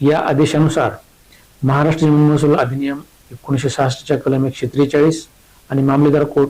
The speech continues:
ॲक्टच्या कलम पाच नुसार या शेतरस्त्याची कार्यवाही करावी, तसा आदेश द्यावा, त्याच्या नोंदी सातबारा उतारावर घ्याव्यात. सातबारा उतारावर नोंदी घेत असताना त्या रस्त्याची लांबी, रुंदी, दिशा, चतुर्सीमा या सर्व गोष्टी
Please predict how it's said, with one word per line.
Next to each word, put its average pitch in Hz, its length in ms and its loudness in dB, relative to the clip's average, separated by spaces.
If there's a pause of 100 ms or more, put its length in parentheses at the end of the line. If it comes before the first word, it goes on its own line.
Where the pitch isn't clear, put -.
ॲक्टच्या 131 440 -6 (220)
कलम 156 260 2 (260)
पाच 151 220 -2
नुसार 120 320 0 (680)
या 165 340 0
शेतरस्त्याची 147 640 -2
कार्यवाही 139 360 2
करावी, 135 360 0 (640)
तसा 156 140 -2
आदेश 139 320 2
द्यावा, 131 300 0 (400)
त्याच्या 135 220 -2
नोंदी 139 340 4
सातबारा 139 380 0
उतारावर 131 380 2
घ्याव्यात. 123 240 0 (560)
सातबारा 135 280 0
उतारावर 143 320 2
नोंदी 143 200 0
घेत 135 200 -2
असताना 135 340 -2 (360)
त्या 160 100 2
रस्त्याची 151 600 2
लांबी, 151 340 4
रुंदी, 147 380 2 (340)
दिशा, 131 460 0 (380)
चतुर्सीमा 135 540 0 (760)
या 143 100 2
सर्व 175 320 2
गोष्टी 156 360 2